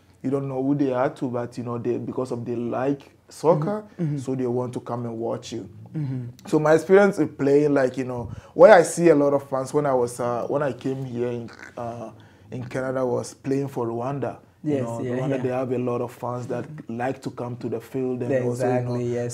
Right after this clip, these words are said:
Speaker 2: yeah.
Speaker 1: support the team.
Speaker 2: Mm-hmm.
Speaker 1: And, uh, also, and, uh, what's also, like, when we play in league,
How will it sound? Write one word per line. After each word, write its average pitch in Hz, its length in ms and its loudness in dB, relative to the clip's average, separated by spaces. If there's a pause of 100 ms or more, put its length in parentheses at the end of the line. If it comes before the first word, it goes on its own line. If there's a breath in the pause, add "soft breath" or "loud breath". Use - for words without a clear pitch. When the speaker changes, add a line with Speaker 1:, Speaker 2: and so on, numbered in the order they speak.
Speaker 2:
yeah. 143 60 2
Speaker 1:
support 165 400 6
the 147 120 6
team. 180 460 0 (180)
Speaker 2:
Mm-hmm. 156 200 0
Speaker 1:
And, 143 240 0
uh, 131 440 -2
also, 139 540 4
and, 127 420 -2
uh, 120 260 -10 (680 soft breath)
what's 143 500 -4
also, 143 360 0
like, 143 440 2
when 135 200 -2
we 131 120 -2
play 135 280 -2
in 143 140 -2
league, 156 360 0